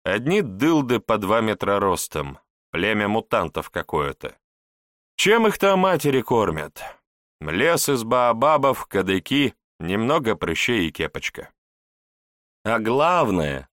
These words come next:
где моя пигалица их берет со своим метр пятьдесят пять?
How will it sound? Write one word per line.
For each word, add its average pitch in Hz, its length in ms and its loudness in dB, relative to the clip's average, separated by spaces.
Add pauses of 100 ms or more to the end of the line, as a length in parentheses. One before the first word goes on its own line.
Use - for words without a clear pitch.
(120)
где 110 440 0
моя 180 320 2
пигалица 170 760 0
их 156 360 -2
берет 170 480 2
со 135 160 0
своим 135 580 0 (120)
метр 107 640 0 (100)
пятьдесят 117 680 -2
пять? 95 420 -4